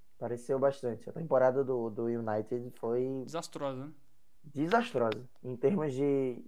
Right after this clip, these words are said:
Speaker 1: em termos de coletivo, em termos de atuações, é, é, é um time que se mostrava cada vez mais frágil, é, ao longo da temporada.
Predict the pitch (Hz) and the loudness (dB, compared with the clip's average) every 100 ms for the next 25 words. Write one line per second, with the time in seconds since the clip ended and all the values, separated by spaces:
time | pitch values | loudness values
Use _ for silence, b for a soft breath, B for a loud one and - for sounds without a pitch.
0 | - 123 127 120 135 135 127 131 143 131 | -12 -10 -8 -2 -2 0 -2 2 4 4
1 | 120 - 139 143 147 139 131 127 120 120 | 2 0 0 2 0 2 0 2 2 4
2 | 123 120 123 131 151 147 - - - - | 2 2 2 2 0 -4 -14 -18 -18 -18
3 | - - - - - 120 123 123 - 135 | -18 -18 -18 -14 -2 2 4 6 8 10
4 | 139 135 - 139 151 - 151 139 - 160 | 10 8 4 2 0 -2 -8 -8 -6 -6
5 | 156 151 147 151 170 175 175 160 160 175 | 0 2 2 6 8 10 10 6 0 -2
6 | 185 - 139 127 113 110 - - - 120 | -4 2 4 4 0 -8 -12 -16 -8 -4
7 | 120 117 117 113 - 123 127 127 127 123 | -4 -4 -4 -2 2 2 2 0 0 0
8 | 123 135 117 104 104 | 0 4 4 2 -2